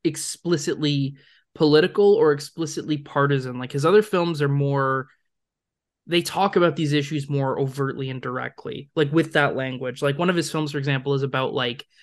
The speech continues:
um, a landlord trying to force out tenants, say, um, so he can develop the land and, and sell it, and using criminal elements to push people off the land. And there's a socialist character who's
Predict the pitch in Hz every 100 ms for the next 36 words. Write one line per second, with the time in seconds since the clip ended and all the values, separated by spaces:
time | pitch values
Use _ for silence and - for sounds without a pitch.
0 | _ _ _ 135 123 117 120 120 - _
1 | _ _ - 160 151 151 151 143 135 135
2 | 135 131 - 135 123 127 120 - - 120
3 | - - - _ - 120 92 - _ _
4 | _ _ 147 135 131 120 123 120 - _
5 | - 143 147 143 135 127 127 147 139 127
6 | 127 - 123 123 123 120 120 120 - 127
7 | 123 131 123 120 123 135 131 131 123 135
8 | 131 127 123 123 123 120 - 139 135 -
9 | 131 120 120 120 - 127 123 123 123 127
10 | 127 135 135 135 131 - 131 127 120 131
11 | 127 123 -